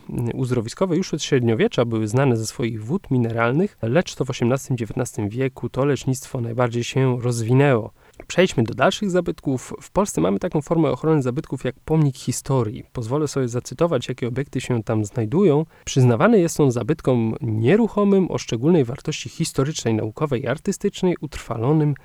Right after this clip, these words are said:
w powszechnej świadomości i mającym duże znaczenie dla dziedzictwa kulturalnego Polski". Lista pomników jest otwarta, zawiera obiekty, które reprezentują najwybitniejszą grupę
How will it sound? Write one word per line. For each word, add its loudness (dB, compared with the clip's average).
w -20
powszechnej -4
świadomości -2
i -2
mającym -2
duże -2
znaczenie 0
dla -2
dziedzictwa -6
kulturalnego -4
Polski". -2
Lista 0
pomników -2
jest -6
otwarta, -2
zawiera -2
obiekty, -8
które -6
reprezentują -4
najwybitniejszą 0
grupę -2